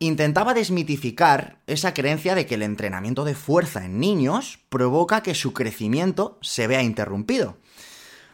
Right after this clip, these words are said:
No sé si tú, que me estás escuchando, habrás oído alguna vez eso de "Jaimito se va a quedar bajito por ir al gimnasio", o si directamente has pensado en algún momento que esto puede ocurrir. Y para que nadie se sienta señalado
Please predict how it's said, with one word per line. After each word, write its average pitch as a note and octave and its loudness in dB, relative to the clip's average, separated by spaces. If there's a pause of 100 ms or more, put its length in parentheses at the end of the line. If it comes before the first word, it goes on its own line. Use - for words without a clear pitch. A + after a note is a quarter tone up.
(120)
No G#3+ 6
sé C#4+ 4
si G3+ 2
tú, D#3 0
que G3+ 0
me D#3 2
estás D3 0
escuchando, C#3 0 (160)
habrás E3 4
oído G#3+ 6
alguna F#3+ 6
vez D#3 2
eso D3+ -2
de C#3+ 0
"Jaimito E3+ 6
se G3 0
va F3 4
a F3 2
quedar E3 4
bajito E3+ 4
por C#3 2
ir C#3+ 2
al C#3+ 2
gimnasio", C#3 2 (480)
o E3+ 6
si F#3 2
directamente F#3+ 4
has D3+ -2
pensado D3 -2
en C#3+ 2
algún A#2 -2
momento F3+ 0 (160)
que B2 0
esto C#3 0
puede C3+ 2
ocurrir. F#2+ -6 (1080)
Y F#3+ 2
para F#3+ 6
que A3 6
nadie C#4+ 4
se A#3 0
sienta F#3 0
señalado C#3 2